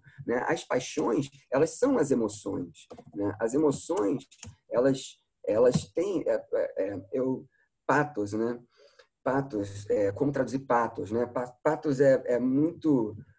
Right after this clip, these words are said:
é, é, no, o plural é pater, né? Emoção, né? É, ela tá muito relacionada com a, a ideia das emoções,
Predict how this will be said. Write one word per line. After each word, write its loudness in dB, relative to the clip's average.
é, 4
é, 0
no, -4
o -6
plural 4
é 2
pater, -2
né? -6
Emoção, -4
né? -2
É, -4
ela 4
tá 0
muito 0
relacionada -2
com 0
a, 2
a 2
ideia 4
das -2
emoções, -6